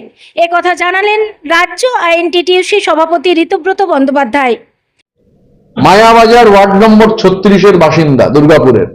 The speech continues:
Speaker 2: সমীর সিংয়ের নামে কমপ্লেন করেছি, কমপ্লেন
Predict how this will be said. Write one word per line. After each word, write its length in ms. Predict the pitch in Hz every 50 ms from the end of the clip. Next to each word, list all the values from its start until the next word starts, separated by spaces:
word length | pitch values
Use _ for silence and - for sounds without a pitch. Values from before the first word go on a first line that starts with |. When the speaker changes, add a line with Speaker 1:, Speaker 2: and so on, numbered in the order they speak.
| - - _ _ _ -
Speaker 2:
সমীর 360 | - - 185 208 226 233 226 196
সিংয়ের 300 | - 202 208 208 214 208
নামে 240 | 202 208 202 202 202
কমপ্লেন 400 | 202 180 170 175 180 190 190 190
করেছি, 340 | 180 185 190 190 190 - 196 208 - - _ _ _ _ _ _ _ _ _ -
কমপ্লেন 340 | 180 170 175 180 190 185